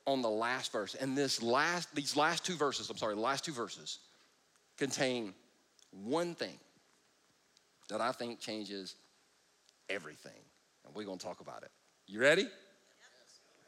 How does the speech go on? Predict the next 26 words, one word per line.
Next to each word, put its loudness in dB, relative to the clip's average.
Okay, -8
not -6
too, -6
all 2
right, -2
we'll 8
get 6
there, 8
we'll 6
get 6
there, 6
we'll 6
get 2
there. -2
Malachi 10
four 8
five 8
says, 4
"Look, 8
look, 8
I 10
am 6
sending 6
you 2
the 2
prophet 6